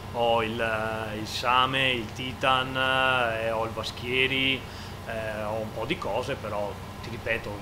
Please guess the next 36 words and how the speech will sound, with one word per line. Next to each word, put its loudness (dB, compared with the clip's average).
prendo, 2
vedo 4
una 2
cosa, 4
mi -6
serve -2
una 0
cosa, 6
eh, 0
guardo, 4
la 2
prendo, 0
ma -2
non -6
sto 0
lì 0
a -2
vedere -4
se -6
è 0
italiana -4
o 2
meno. -2
Ok, 8
bon, 4
perfetto. 0
Eh, -8
la 0
prima -4
pagina 4
l'abbiamo -2
finita, -4
ragazzi, -2
ci -10
sono 0
altre -2